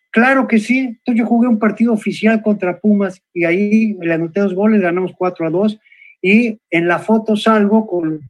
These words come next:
los, los Pumas también y con el América. Pero te quiero decir, me retiré por la decisión de retirarme, porque yo quería hacer cosas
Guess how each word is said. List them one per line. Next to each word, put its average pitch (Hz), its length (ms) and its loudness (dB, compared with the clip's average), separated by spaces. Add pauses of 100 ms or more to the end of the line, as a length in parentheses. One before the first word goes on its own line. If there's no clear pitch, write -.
los, 151 260 -6
los 156 260 -6 (100)
Pumas 226 360 2
también 214 560 4 (460)
y 214 320 0
con 170 320 -6
el 160 140 -2
América. 147 480 -4
Pero 185 160 -4
te 202 120 -4
quiero 240 180 0
decir, 233 160 2
me 226 100 6
retiré 208 600 2 (460)
por 202 180 0
la 202 120 2
decisión 196 600 0
de 220 120 4
retirarme, 185 1040 -4
porque 180 320 -4
yo 214 160 2
quería 214 260 2
hacer 214 260 -2
cosas 214 460 -2